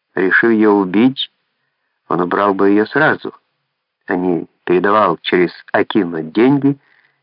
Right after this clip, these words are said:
не упоминал об отъезде из Москвы. Он профессионал, не хочет оставлять на своём пути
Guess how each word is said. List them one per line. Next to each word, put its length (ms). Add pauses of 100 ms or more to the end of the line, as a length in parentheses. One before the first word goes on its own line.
(300)
не 120
упоминал 600
об 140
отъезде 500
из 100
Москвы. 460 (1160)
Он 240 (120)
профессионал, 760 (580)
не 60
хочет 440
оставлять 520
на 100
своём 300
пути 340